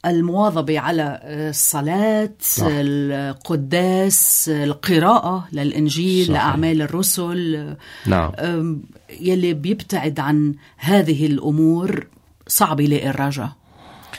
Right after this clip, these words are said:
Speaker 1: بده يقرأ ويتمرس ويقدس
Speaker 2: في،
Speaker 1: ويسمع
Speaker 2: إيه، إيه،
Speaker 1: كلمة
Speaker 2: ب-،
Speaker 1: الله
Speaker 2: بده يعيش
Speaker 1: ويصلي.
Speaker 2: أجواء الإيمان.
Speaker 1: إيه، بده يصلي يعني.
Speaker 2: وبده يعبر عنه،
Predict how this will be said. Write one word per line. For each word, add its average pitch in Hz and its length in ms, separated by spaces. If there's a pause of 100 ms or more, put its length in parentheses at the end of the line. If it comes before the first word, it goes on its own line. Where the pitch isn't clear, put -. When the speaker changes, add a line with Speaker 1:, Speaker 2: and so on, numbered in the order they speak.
(180)
Speaker 1:
بده 190 240
يقرأ 202 240
ويتمرس 208 680
ويقدس 185 420
Speaker 2:
في، - 60
Speaker 1:
ويسمع 180 320
Speaker 2:
إيه، 202 80
إيه، 233 60
Speaker 1:
كلمة 208 140
Speaker 2:
ب-، - 60
Speaker 1:
الله - 120
Speaker 2:
بده - 180
يعيش 160 280
Speaker 1:
ويصلي. 117 240
Speaker 2:
أجواء 156 280
الإيمان. 113 420
Speaker 1:
إيه، 92 180
بده 226 120
يصلي 294 380
يعني. 220 320
Speaker 2:
وبده 110 300
يعبر 143 400
عنه، 90 400